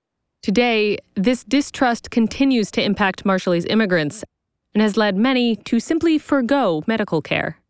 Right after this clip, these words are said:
All of these factors have led to a population that both suffers from chronic conditions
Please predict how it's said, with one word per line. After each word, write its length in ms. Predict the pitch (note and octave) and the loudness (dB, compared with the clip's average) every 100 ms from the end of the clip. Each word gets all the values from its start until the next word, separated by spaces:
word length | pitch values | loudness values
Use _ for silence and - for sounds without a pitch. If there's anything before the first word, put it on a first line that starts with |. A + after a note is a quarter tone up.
| _ _ _ _ _ - | _ _ _ _ _ -2
All 260 | A#3+ C4+ C4 | 0 2 2
of 120 | G3 | 0
these 220 | F3 D#3 | 0 0
factors 520 | G3+ E3+ - F3 E3+ | 0 -2 0 -2 -2
have 240 | - A#3 A3+ | -4 -2 0
led 280 | A#3 A3+ G3+ | 0 0 0
to 100 | A3+ | -2
a 60 | |
population 800 | - A3+ G#3+ G3 A3 - G3+ F#3 - | 0 -2 0 0 0 0 0 -2 -2
that 180 | G#3 G3+ | -2 0
both 220 | G#3+ G3 | 0 -2
suffers 500 | - C#4 D4 A#3 F#3 | -2 -2 0 0 0
from 160 | - F#3 | -2 -2
chronic 300 | - F3+ E3+ | 0 -2 0
conditions 600 | F#3+ A3+ A#3 G#3+ G3+ | 0 0 0 0 -2